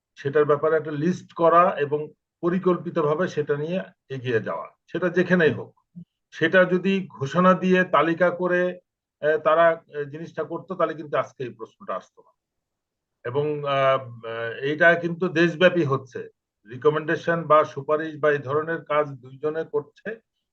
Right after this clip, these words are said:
সেই নামে আরো অনেকেই কোম্পানি খুলে বসতেছে তাদের নামে।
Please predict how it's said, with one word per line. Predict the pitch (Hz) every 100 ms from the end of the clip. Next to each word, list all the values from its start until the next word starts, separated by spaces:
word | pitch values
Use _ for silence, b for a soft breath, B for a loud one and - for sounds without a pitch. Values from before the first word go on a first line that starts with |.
| _ -
সেই | 143
নামে | 151 135 139 160
আরো | 135 139 165 - _ _ -
অনেকেই | 131 147 143 180
কোম্পানি | 180 151 143 139
খুলে | 120 117
বসতেছে | 98 92 _ _ - _ -
তাদের | 110 104
নামে। | 101 85